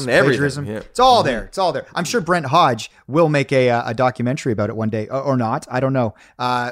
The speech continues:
Speaker 2: but that is my segue to Mister Brent Hodge, who is our feature guest, uh, today. Uh, just as an order of business, stick around till after the video, uh, the interview, because we're gonna have a Shane surprise, which is exciting.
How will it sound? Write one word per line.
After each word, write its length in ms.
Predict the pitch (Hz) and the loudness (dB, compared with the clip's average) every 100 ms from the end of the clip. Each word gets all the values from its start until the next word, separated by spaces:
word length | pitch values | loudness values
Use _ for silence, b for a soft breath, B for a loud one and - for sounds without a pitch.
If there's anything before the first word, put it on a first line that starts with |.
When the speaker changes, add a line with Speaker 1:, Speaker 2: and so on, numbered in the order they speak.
| 131 | -6
Speaker 2:
but 540 | 117 170 139 - - _ _ _ _ | 0 2 0 -6 -14 _ _ _ _
that 160 | 147 156 | 0 0
is 80 | |
my 80 | 151 | 0
segue 640 | 131 151 160 139 120 104 95 _ - | 0 2 2 2 0 -2 -6 _ 2
to 200 | 165 147 | 4 4
Mister 260 | 139 - | 2 -2
Brent 220 | 127 127 | -2 -2
Hodge, 320 | 113 131 123 - | 0 0 0 -2
who 80 | |
is 100 | 135 | -4
our 80 | 127 | -4
feature 540 | - _ 254 254 170 127 | -8 _ -4 -4 -8 -12
guest, 460 | 110 87 - - b b | -14 -14 -18 -20 b b
uh, 160 | 127 135 | -2 -2
today. 440 | - 139 147 110 B B B | 0 2 4 2 B B B
Uh, 320 | 139 139 139 | 4 6 6
just 160 | 151 165 | 4 2
as 80 | 156 | 4
an 80 | |
order 180 | 156 147 | 4 6
of 80 | 123 | 6
business, 320 | 135 143 - | 4 2 -2
stick 240 | - - 226 | -6 -6 -2
around 380 | 156 127 135 - | 2 2 0 -4
till 120 | 135 | -2
after 200 | 127 127 | -2 -2
the 60 | 117 | -2
video, 220 | 135 135 | -2 -2
uh, 200 | 127 117 | -2 -2
the 120 | 120 | -2
interview, 360 | 135 - 117 127 | -4 -4 -4 -4
because 360 | 117 127 117 123 | -4 -4 -4 -6
we're 80 | |
gonna 100 | 151 | -4
have 60 | 165 | -4
a 40 | |
Shane 180 | - 143 | -4 -6
surprise, 560 | 139 - 131 123 80 - | -6 -6 -4 -4 -6 -14
which 100 | - | -14
is 80 | 98 | -12
exciting. 440 | 101 131 120 90 | -8 -4 -4 -6